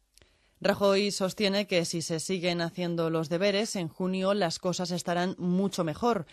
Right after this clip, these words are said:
y ha prometido que en cuanto la situación económica lo permita, bajará los impuestos cuyos ingresos servirán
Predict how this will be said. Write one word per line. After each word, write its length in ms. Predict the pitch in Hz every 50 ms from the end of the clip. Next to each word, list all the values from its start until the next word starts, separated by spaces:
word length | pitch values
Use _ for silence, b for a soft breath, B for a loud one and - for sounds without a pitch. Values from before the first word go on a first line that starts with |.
| b b b b b -
y 140 | - 185
ha 80 | 214 233
prometido 480 | 277 294 285 269 269 277 277 285 285 285
que 100 | 220 190
en 140 | 185 185
cuanto 400 | 175 185 175 175 180 170 - 175
la 140 | 175 175 170
situación 520 | - 190 185 - 185 180 - 247 262 262 240
económica 500 | 226 - 208 196 180 175 165 - 180 196
lo 140 | 233 233
permita, 480 | - 214 190 196 202 196 - 208 196 -
bajará 560 | - 180 160 170 170 160 - 185 196 208 240 254
los 220 | 226 202 - -
impuestos 680 | 165 165 156 196 226 233 - - - 233 254 254 -
cuyos 560 | - _ - 160 160 156 156 156 156 147 -
ingresos 520 | 175 180 185 180 202 190 - 240 233 - -
servirán 640 | 208 175 160 165 170 170 185 185 202 226 240 b